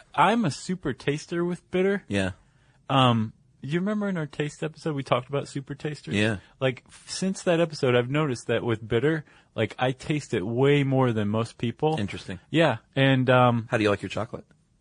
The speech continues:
Speaker 1: like, I can handle dark chocolate, but, like, it tastes really bitter to me.
Speaker 2: Uh-huh.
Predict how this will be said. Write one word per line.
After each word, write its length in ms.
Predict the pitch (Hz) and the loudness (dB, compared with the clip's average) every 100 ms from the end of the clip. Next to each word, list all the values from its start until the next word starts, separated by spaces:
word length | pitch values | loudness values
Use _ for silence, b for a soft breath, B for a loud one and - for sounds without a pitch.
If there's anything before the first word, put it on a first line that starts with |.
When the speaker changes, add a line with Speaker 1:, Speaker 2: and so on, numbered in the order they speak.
| _ B B B | _ B B B
Speaker 1:
like, 160 | 151 | 4
I 120 | 123 190 | 4 2
can 180 | 196 | 0
handle 640 | 156 160 170 156 127 110 - _ _ | 0 0 0 2 0 0 -8 _ _
dark 300 | 123 135 135 | -2 0 0
chocolate, 500 | - 139 143 - 151 | 2 2 2 0 0
but, 240 | - 113 - | 2 2 2
like, 260 | 117 107 87 | 0 0 0
it 160 | 127 | -2
tastes 260 | - 123 - _ - 117 110 | -2 -6 -6 _ -14 -14 -6
really 460 | 127 135 135 120 107 | 0 2 4 2 0
bitter 320 | 104 101 95 | 0 0 -2
to 120 | - | -6
me. 220 | 107 98 98 | -8 -8 -6
Speaker 2:
Uh-huh. 240 | 92 87 | -4 -4